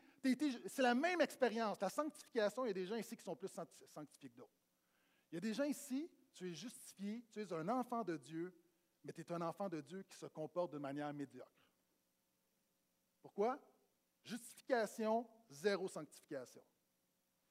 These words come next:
Puis je veux expliquer un peu c'est quoi la sanctification. En fait, c'est Dieu qui nous transforme de gloire en gloire, c'est qui façonne notre caractère, notre vie, qui nous modèle sur l'exemple de Jésus. Et j'ai une petite image pour, euh, un petit schéma pour que tu puisses comprendre c'est quoi la sanctification.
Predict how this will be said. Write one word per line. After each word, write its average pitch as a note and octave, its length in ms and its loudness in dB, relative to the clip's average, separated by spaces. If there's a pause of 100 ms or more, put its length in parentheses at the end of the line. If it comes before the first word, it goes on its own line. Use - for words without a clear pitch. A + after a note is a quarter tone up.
(420)
Puis F3+ 100 -8
je F#3 80 -6
veux E4+ 100 6
expliquer - 340 -2
un E4+ 120 8
peu D4+ 180 -2
c'est G3+ 200 -4
quoi C4 340 6
la G#3 80 4
sanctification. A#3+ 680 0
En G#3+ 100 6
fait, C4 120 -4
c'est G3+ 180 -4
Dieu A#3+ 180 -6
qui G#3+ 100 -4
nous F#3 80 -2
transforme A3 600 0 (300)
de F3 100 -2
gloire A3 260 6
en F#3+ 100 2
gloire, A#3 220 4
c'est - 140 -10
qui - 80 -14
façonne B3 300 2
notre A3+ 140 -2
caractère, G#3+ 500 2
notre E3+ 260 -2
vie, A#3 280 -2 (420)
qui G3+ 100 -4
nous A3 120 8
modèle B3 680 6 (180)
sur - 140 -8
l'exemple E3 400 -4
de D#3+ 60 -6
Jésus. C#3 280 -16 (840)
Et E3 60 -4
j'ai F3 120 0
une A3 60 2
petite - 220 -14
image C#4 400 4
pour, F#3 320 -2
euh, E3 260 4
un E3+ 40 -4
petit - 180 -12
schéma A3+ 380 2
pour F#3 140 -14
que F#3 80 -8
tu - 100 -10
puisses - 160 -8
comprendre G#3+ 400 0
c'est G3 140 -2
quoi A#3+ 180 2
la F3 80 2
sanctification. C3+ 760 -8